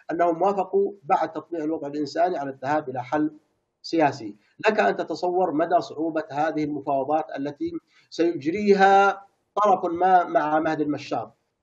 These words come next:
أي قال عبد الكريم الإرياني رحمه الله: "إن الله إذا غضب على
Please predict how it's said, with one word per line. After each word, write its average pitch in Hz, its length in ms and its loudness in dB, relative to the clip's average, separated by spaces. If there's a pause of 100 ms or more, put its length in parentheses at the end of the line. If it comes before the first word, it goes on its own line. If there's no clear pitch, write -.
(140)
أي 135 180 -6
قال 165 260 0
عبد 151 180 0
الكريم 156 300 0
الإرياني 151 340 0
رحمه 147 300 -6
الله: 143 440 -2 (340)
"إن 151 100 0
الله 151 260 2
إذا 147 240 0
غضب 160 360 0
على 147 180 0